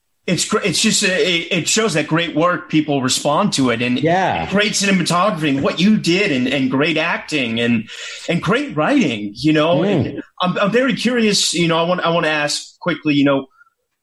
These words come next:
Speaker 1: was there a moment where you guys were thinking about doing an hour versus half hour? Because
Speaker 2: Yeah.
Speaker 1: I, I feel like so mu-, it, it, it, ironically, I feel like so much more happens in the half hour than an hour. And I know that seems, like,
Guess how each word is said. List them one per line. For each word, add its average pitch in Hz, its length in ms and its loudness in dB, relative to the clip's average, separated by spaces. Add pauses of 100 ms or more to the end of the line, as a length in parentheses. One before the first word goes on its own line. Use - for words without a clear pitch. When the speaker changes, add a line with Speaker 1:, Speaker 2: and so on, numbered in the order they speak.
(140)
Speaker 1:
was 196 220 2
there 196 320 2
a 160 200 2
moment 190 460 0
where 180 80 2
you 165 140 0
guys 165 280 -2
were 160 100 -2
thinking 156 280 0
about 151 240 2
doing 151 260 2
an 135 80 0
hour 151 320 2
versus 147 300 -2
half 147 260 -4
hour? 190 300 0
Because 165 420 -2
Speaker 2:
Yeah. 123 240 -2
Speaker 1:
I, 196 240 -2
I 208 120 0
feel 247 160 0
like 190 100 -6
so 254 400 0
mu-, 220 200 -2
it, 175 220 0
it, 165 160 -4
it, 180 320 0
ironically, 170 640 0
I 139 60 2
feel 180 140 -2
like 151 100 -4
so 190 260 0
much 196 220 -2
more 165 400 2 (260)
happens 180 460 -4
in 143 120 4
the 131 60 0
half 165 300 -4
hour 156 340 0
than 131 460 0
an 151 140 -2
hour. 147 680 -2
And 156 160 0
I 139 100 -2
know 151 300 2
that 131 260 0 (260)
seems, 156 440 0
like, 131 200 0